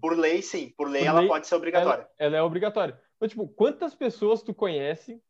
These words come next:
Speaker 2: que não se vacinaram e que foram presas?
Speaker 1: É, pois é.
Speaker 2: Nenhuma.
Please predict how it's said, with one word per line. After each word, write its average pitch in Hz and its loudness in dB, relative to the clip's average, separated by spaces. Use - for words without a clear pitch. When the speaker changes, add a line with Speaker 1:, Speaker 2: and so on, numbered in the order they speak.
Speaker 2:
que 190 -6
não 185 0
se 233 -10
vacinaram 185 -2
e - -6
que - -18
foram 185 -2
presas? 151 -6
Speaker 1:
É, 151 4
pois 208 2
é. 180 8
Speaker 2:
Nenhuma. 285 0